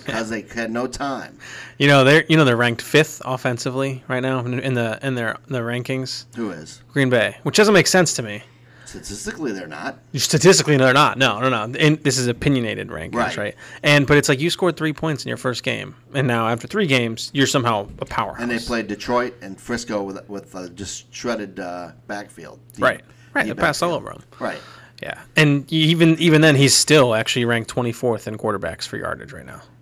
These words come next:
Speaker 1: Yeah, he's not,
Speaker 2: And his
Speaker 1: he's not
Speaker 2: completion percentage is worse than Ben.
Speaker 1: And his line's not that great either.
Speaker 2: Right.
Speaker 1: So that's, that's the issue. It's one of the main issues. Ben's arm is fine. I'm sorry.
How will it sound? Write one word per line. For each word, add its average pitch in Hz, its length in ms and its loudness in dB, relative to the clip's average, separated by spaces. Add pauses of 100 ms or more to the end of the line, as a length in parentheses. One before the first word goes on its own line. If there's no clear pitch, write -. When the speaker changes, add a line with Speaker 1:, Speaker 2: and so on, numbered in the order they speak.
Speaker 1:
Yeah, 107 140 -8
he's 98 220 -12
not, 98 160 -10
Speaker 2:
And - 80 -8
his 135 120 0
Speaker 1:
he's - 20 -2
not 127 100 -2
Speaker 2:
completion 156 320 4
percentage 127 320 0
is 117 100 -6
worse 117 180 -4
than 110 140 -10
Ben. - 180 -8
Speaker 1:
And 120 80 -6
his 135 140 -4
line's 117 380 -6
not 104 220 -8
that 113 180 -10
great - 400 -10
either. 135 380 -10
Speaker 2:
Right. 131 200 2
Speaker 1:
So 95 220 -6
that's, - 460 -10 (180)
that's - 220 -14
the 117 140 -6
issue. 135 320 -10
It's - 220 -14 (300)
one 165 160 0
of 170 40 -2
the 156 60 -2
main 151 280 0
issues. 120 580 -4 (680)
Ben's 156 360 0
arm 127 300 2
is - 160 -6
fine. 82 480 -10
I'm 95 140 -14
sorry. 82 460 -10